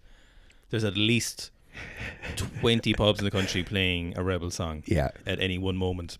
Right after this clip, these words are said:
Speaker 1: probably throughout the day, either on a radio or a live band.
Speaker 2: Yeah.
Speaker 1: It, if you go to the right pubs, they're played very routinely. And now, depending on the person, there's certain people in that pub who are singing that with a tear in their eye and a beret in their back pocket. And then there's other people who are singing it because it's part of kind of what they grew up
Speaker 2: Yeah.
Speaker 1: with.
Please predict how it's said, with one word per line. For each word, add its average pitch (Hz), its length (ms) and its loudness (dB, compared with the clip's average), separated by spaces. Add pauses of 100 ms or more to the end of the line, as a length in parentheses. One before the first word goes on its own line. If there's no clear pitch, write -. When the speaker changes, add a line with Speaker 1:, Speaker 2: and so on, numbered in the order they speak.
Speaker 1:
probably 101 320 4
throughout 90 240 0
the 90 60 -2
day, 90 260 0
either 92 140 4
on 90 80 2
a 90 60 2
radio 90 360 0
or 87 240 0
a 92 40 0
live 92 220 0
band. 85 460 -4 (220)
Speaker 2:
Yeah. 78 260 4 (100)
Speaker 1:
It, 85 140 -4 (200)
if 107 200 0
you 113 60 2
go 107 120 6
to 104 120 2
the 95 40 4
right 95 200 4
pubs, 95 520 0
they're 95 160 2
played 90 240 0
very 92 300 0
routinely. 90 540 0 (160)
And 101 120 0
now, 98 140 2
depending 127 300 2
on 139 60 2
the 127 80 2
person, 151 440 2
there's 95 180 0
certain 98 220 0
people 104 180 -2
in 104 60 2
that 101 140 2
pub 95 240 0
who 92 160 -2
are 87 260 0
singing - 580 0
that 95 140 2
with 95 100 0
a 92 60 0
tear 104 240 2
in 98 80 4
their 98 140 4
eye 92 80 2
and 90 100 2
a 92 40 0
beret 95 360 2
in 90 60 0
their 92 120 0
back 90 280 -2
pocket. 92 460 -4 (520)
And 92 100 0
then 98 60 4
there's 101 140 4
other 127 160 10
people 107 480 4
who 107 140 -2
are 101 80 2
singing 101 340 2
it 98 220 0
because 98 640 0
it's 101 160 -6
part 98 260 -2
of - 140 -6
kind 95 120 -2
of 87 80 -4
what 87 160 -2
they 87 120 -2
grew 92 220 -2
up 95 80 4
Speaker 2:
Yeah. 82 60 2
Speaker 1:
with. 90 280 -2